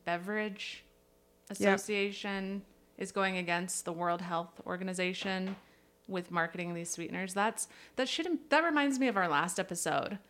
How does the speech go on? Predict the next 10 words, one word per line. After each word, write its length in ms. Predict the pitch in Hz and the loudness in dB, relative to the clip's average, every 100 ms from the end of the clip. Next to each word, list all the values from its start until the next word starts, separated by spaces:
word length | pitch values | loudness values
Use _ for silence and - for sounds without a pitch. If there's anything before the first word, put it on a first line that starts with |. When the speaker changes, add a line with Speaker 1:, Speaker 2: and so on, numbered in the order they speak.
| - _ | -20 _
Speaker 1:
right? 360 | 196 185 202 180 | 2 4 2 0
Where 140 | 185 | 0
the 120 | 175 | 0
Soda 280 | 175 - 190 | -2 0 0
Pop 360 | 202 202 202 - - | 2 4 4 0 -4
Foundation 840 | 262 233 226 220 226 226 220 233 226 | 2 4 6 6 4 2 2 4 8
Speaker 2:
Yeah. 120 | 294 302 294 - | 8 8 2 0
Speaker 1:
<laughs> 220 | - 440 | -2 -2
was 280 | 240 247 240 | 6 6 6
telling, 640 | 254 262 226 226 226 233 | 4 4 6 4 2 0